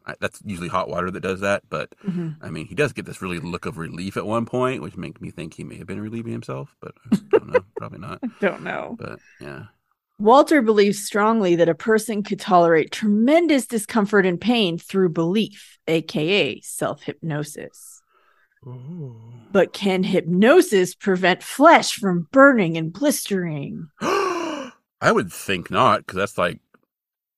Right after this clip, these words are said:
Speaker 1: a physical, like, law, kind of,
Speaker 2: Mm-hmm.
Speaker 1: like
Speaker 2: Yeah, it's kind of a, a different thing. Yeah.
Speaker 1: Yeah, like, meat cooks, and we're meat. That's what flesh
Speaker 2: Mm-hmm.
Speaker 1: is. So, yeah.
Speaker 2: Yes.
Speaker 1: The remote village of San Pedro Manrique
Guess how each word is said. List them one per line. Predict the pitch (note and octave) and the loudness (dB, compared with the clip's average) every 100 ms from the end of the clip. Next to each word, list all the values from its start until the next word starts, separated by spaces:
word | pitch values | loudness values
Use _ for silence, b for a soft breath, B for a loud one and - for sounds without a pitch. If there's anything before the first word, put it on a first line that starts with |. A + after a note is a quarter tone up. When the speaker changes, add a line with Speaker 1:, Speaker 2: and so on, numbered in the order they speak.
| _ _ _ F2 | _ _ _ -10
Speaker 1:
a | D#2 | -8
physical, | F#2+ F2+ - F2 E2 E2 - - | -10 -10 -10 -10 -10 -12 -18 -18
like, | - - | -16 -16
law, | - - E2+ F#2 A#2 - - | -14 -6 -4 -4 -6 -12 -16
kind | - G3 A3 | -10 -8 -4
of, | |
Speaker 2:
Mm-hmm. | F#3 F#3 E3+ E3 | -4 -2 -4 -6
Speaker 1:
like | E3 - | -8 -6
Speaker 2:
Yeah, | F#3 E3 | -4 -4
it's | D#3 | -4
kind | G#3+ G3+ | -2 -2
of | D#3 | -2
a, | D3+ B2+ - _ b b b - | -2 -4 -12 _ b b b -8
a | |
different | E3+ E3 D3 - | -6 -6 -8 -10
thing. | D#3+ D3+ E3+ F3 _ - | -10 -8 -10 -14 _ -12
Yeah. | E3 C#3+ | -8 -6
Speaker 1:
Yeah, | F#2 - | -8 -8
like, | F2+ F#2 | -10 -8
meat | F2+ F#2 - | -8 -8 -10
cooks, | - F2 - - - - | -6 -6 -8 -20 -20 -16
and | F2 - - | -14 -14 -18
we're | - F2+ D2 | -12 -8 -6
meat. | F2+ D#2+ - - | -8 -10 -14 -20
That's | - | -16
what | - - | -16 -10
flesh | - E3 | -8 -8
Speaker 2:
Mm-hmm. | - E3 | -8 -12
Speaker 1:
is. | E3 - _ | -12 -18 _
So, | _ - - | _ -20 -18
yeah. | - - | -16 -16
Speaker 2:
Yes. | - A#2+ - _ - | -16 -16 -18 _ -4
Speaker 1:
The | G#2+ | 0
remote | G#2 G2+ C#3 E3 | 2 4 4 4
village | F#2+ A2 C3 G2 | 0 0 2 0
of | G2 - | -4 -4
San | A#2+ C3+ C#3 | -2 0 -2
Pedro | - A#2+ A#2 A#2+ | -2 -4 0 0
Manrique | G#2 F#2 F2 B2+ - F#2+ F2 | 0 -2 -4 -4 -4 -6 -6